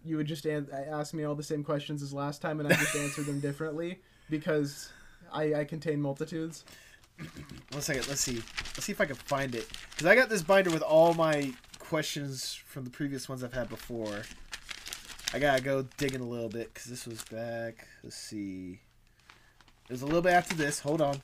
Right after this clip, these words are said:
Speaker 2: Hold on. There we go. <clears throat> There we go.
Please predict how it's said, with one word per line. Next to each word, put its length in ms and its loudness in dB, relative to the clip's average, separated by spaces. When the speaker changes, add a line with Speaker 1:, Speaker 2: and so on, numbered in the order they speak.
Speaker 2:
Hold 220 -6
on. 280 -4
There 240 2
we 120 0
go. 280 2
<clears throat> 40 -4
There 120 6
we 60 6
go. 140 2